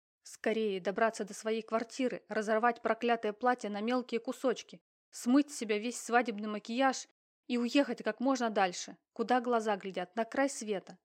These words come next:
Она даже не представляла, что будет потом, но понимала, что её жизнь разбилась на тысячу осколков, которые уже не собрать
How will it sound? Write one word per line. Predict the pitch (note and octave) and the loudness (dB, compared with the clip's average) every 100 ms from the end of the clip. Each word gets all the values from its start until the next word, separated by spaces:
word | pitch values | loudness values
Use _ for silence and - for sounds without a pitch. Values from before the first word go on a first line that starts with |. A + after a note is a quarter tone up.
| _ _ _ _ _ _ _ | _ _ _ _ _ _ _
Она | G#3 A3+ | -4 -2
даже | A#3 C#4 C#4 | 2 0 2
не | C4 | 0
представляла, | B3+ B3 - A#3+ A#3+ G#3+ F#3+ | 0 -6 -4 -2 0 0 -2
что | - G#3 | -8 -8
будет | G3 G#3 G3+ | -6 -8 -6
потом, | G#3+ G#3 C#4+ C#4 - _ - | -6 -2 0 0 -4 _ -10
но | G3+ | -8
понимала, | - A3 A#3 C4+ C4 | -4 -4 0 0 0
что | G#3+ - | -2 -4
её | A3 A3 | -4 -4
жизнь | G#3+ C#4 C#4+ G#3+ | -2 -2 -2 -6
разбилась | G3 G3+ B3+ C#4 A#3+ | -8 -6 -4 -4 -4
на | G3+ | -8
тысячу | C4 C4 - A3+ | -8 -10 -6 -8
осколков, | A#3 A3+ F#3+ - - _ _ _ | -6 -6 -6 -8 -20 _ _ _
которые | G#3+ - A3+ A3 | -8 -2 -2 -2
уже | G#3+ | -4
не | G#3+ G3+ | -6 -6
собрать | A3 G3 A#3+ B3+ | -6 -2 -2 -4